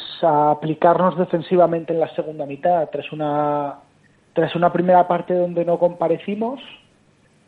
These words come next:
y donde jugó, eh, estuvimos a merced del, del equipo lituano y, y como hablábamos ayer, pues de sus sistemas ofensivos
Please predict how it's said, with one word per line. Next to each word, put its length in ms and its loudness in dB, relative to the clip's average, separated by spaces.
y 220 -2
donde 260 2
jugó, 460 2
eh, 260 -2
estuvimos 400 -4
a 80 2
merced 340 -6
del, 580 -8
del 180 -2
equipo 320 -4
lituano 540 2
y, 640 -8
y 100 -8
como 240 -2
hablábamos 480 2
ayer, 340 0
pues 160 -6
de 60 -12
sus 220 -18
sistemas 480 -8
ofensivos 640 -2